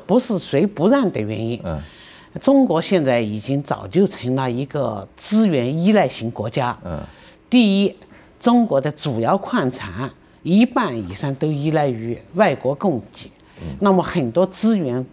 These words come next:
Speaker 1: 国家就把中国当作最大的买家。
Speaker 2: 嗯，嗯。
Speaker 1: 呃，这些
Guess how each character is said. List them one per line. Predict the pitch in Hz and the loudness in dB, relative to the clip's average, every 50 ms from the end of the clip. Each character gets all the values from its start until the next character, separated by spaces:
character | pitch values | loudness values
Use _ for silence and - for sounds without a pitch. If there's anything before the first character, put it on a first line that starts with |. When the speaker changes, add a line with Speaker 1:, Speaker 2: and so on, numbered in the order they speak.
| - - _ _ | -16 -20 _ _
Speaker 1:
国 | - 131 123 | -2 -2 -2
家 | - 151 127 120 - - - - - - - - - _ _ _ - | 0 -2 -4 -4 -6 -12 -20 -20 -20 -20 -20 -20 -20 _ _ _ 0
就 | - 220 190 | 2 2 2
把 | 143 - 131 113 | 4 2 -2 -2
中 | - - 170 180 | 0 0 2 2
国 | 170 - 135 | 2 0 -2
当 | 131 - 175 147 135 | 0 0 -2 -2 -2
作 | 131 123 | -4 -6
最 | - - 233 185 | -4 -2 -2 0
大 | 160 156 135 123 | 0 -2 -2 -2
的 | - 120 | -2 -4
买 | 120 104 87 85 | -4 -4 -6 -4
家。 | - 170 165 175 180 - | -2 0 0 2 0 0
Speaker 2:
嗯， | 101 95 85 78 71 - | 0 -2 -2 -4 -6 -8
嗯。 | 82 73 - - - - - | -10 -12 -14 -14 -18 -18 -8
Speaker 1:
呃， | - 131 135 139 139 139 139 135 - - - - - - - | -4 -2 -2 0 0 0 0 -2 -4 -6 -12 -18 -20 -20 -4
这 | - - 262 214 | 0 2 2 2
些 | - - 175 101 | 2 2 0 -2